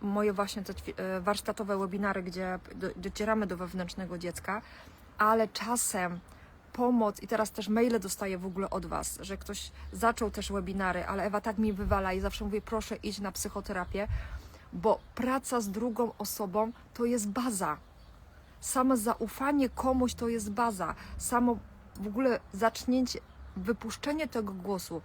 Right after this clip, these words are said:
wyrażenie siebie, to jest baza. I to, co teraz nieraz się zdarza z tym, co jest przerażające, przerażające często jest to, jak ktoś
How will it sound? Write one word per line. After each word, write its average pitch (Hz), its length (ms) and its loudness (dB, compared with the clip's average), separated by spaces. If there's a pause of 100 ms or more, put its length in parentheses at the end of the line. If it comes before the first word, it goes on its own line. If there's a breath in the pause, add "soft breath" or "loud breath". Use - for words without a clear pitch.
(220 loud breath)
wyrażenie 233 680 2
siebie, 175 460 -2 (680 loud breath)
to 262 100 4
jest 240 220 2
baza. 202 360 0 (260 loud breath)
I 196 80 -6
to, 262 140 -6
co 277 160 -4 (300)
teraz 226 420 0
nieraz 226 420 2
się 240 100 0
zdarza 190 480 0 (440)
z - 100 -6
tym, 220 340 2
co 226 140 0
jest 262 200 2
przerażające, 226 1080 2 (480 loud breath)
przerażające 233 680 0
często 247 320 -2
jest 214 260 -4
to, 220 260 0
jak 214 180 0
ktoś 240 420 -2